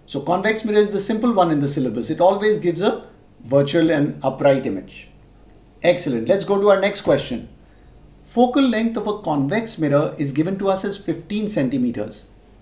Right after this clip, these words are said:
Now the question says, what is the distance between the focus and the center of curvature?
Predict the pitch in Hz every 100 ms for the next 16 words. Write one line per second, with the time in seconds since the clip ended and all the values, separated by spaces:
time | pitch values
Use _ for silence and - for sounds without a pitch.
0 | - 143 208 220 214 175 - 202 190 190
1 | 185 - - - - 240 269 240 175 -
2 | 170 175 226 226 - 151 180 185 151 -
3 | 175 175 240 240 - - - 139 143 151
4 | 135 123 151 143 - 120 107 101 -